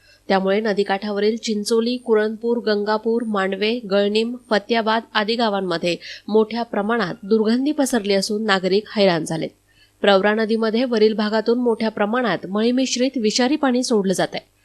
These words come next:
त्या पाण्यामुळे नदीचं मोठ्या प्रमाणात प्रदूषण होत आहे. पाण्यात मळी मिश्रित पाणी मिसळल्यामुळे त्यात असलेले हजारो मासे मृत्युमुखी पडले असून मेलेल्या माशांचा तवंग पाण्यावर साचलाय. या मेलेल्या माशांमुळे नदीकाठी मोठ्या प्रमाणात दुर्गंधी पसरली आहे.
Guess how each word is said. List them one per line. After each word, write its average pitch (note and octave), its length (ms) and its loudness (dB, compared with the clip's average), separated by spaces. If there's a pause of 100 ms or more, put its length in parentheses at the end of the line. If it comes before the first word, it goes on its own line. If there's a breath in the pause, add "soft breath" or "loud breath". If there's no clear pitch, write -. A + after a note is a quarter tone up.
(300 soft breath)
त्या G#3 100 6
पाण्यामुळे G#3 500 -2
नदीचं G#3 400 -2
मोठ्या G#3 280 -2
प्रमाणात G#3+ 400 -2 (120)
प्रदूषण G#3+ 400 0
होत F#3 180 -6
आहे. - 100 -2 (600)
पाण्यात G#3 360 4
मळी G#3+ 240 0
मिश्रित G#3+ 340 2 (100)
पाणी G#3 220 0
मिसळल्यामुळे G#3 640 0
त्यात G#3 260 0
असलेले G#3 440 -2 (120)
हजारो A3+ 340 2
मासे G#3 460 0
मृत्युमुखी C4+ 540 0
पडले G3+ 320 0
असून F#3 280 -2 (360 loud breath)
मेलेल्या A3+ 440 4
माशांचा G#3 560 -2 (100)
तवंग G#3 400 0
पाण्यावर G3+ 540 0
साचलाय. D3+ 400 -6 (520 soft breath)
या F#3+ 160 4
मेलेल्या G3+ 360 2
माशांमुळे A3+ 600 -2
नदीकाठी G#3+ 520 0
मोठ्या A#3 320 0
प्रमाणात A#3+ 380 -4
दुर्गंधी A3+ 500 -2
पसरली F3+ 440 -2
आहे. - 160 -6